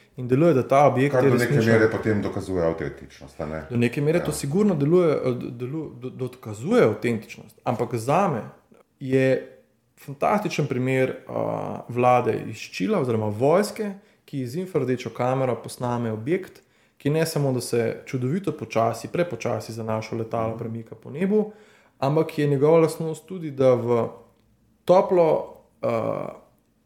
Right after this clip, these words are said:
Speaker 1: je, se pravi, obrnjen infrared oziroma white hot, eh, kamero ima,
Speaker 2: Mhm.
Speaker 1: kar pomeni,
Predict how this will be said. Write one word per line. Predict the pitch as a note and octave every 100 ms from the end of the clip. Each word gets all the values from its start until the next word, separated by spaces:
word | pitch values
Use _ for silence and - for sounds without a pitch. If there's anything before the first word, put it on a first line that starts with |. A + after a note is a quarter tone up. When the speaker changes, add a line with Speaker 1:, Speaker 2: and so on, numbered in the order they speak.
| _ _ _ _ _ _ _
Speaker 1:
je, | C3+ A#2+ A#2 A2 A2 - - _
se | _ -
pravi, | B2 A#2+ A#2 - - _ _ _ _ _
obrnjen | C3+ A#2 E3 F#3 D#3+ B2 - - _ _ _ _ _ C#3+
infrared | D#3+ D3+ C#3 B2 B2 B2 - -
oziroma | B2 A#2+ A#2
white | A2+ A2 B2 C3 B2+ - - _
hot, | - B2 A#2 -
eh, | - - - - - -
kamero | - A#2+ A#2+ C#3 F#3
ima, | F#3+ F3+ A#3+ - _
Speaker 2:
Mhm. | F2+ G2 A2+ _ _ _ _ _
Speaker 1:
kar | D#3 D3+
pomeni, | C#3+ D3 E3 D#3+ D3+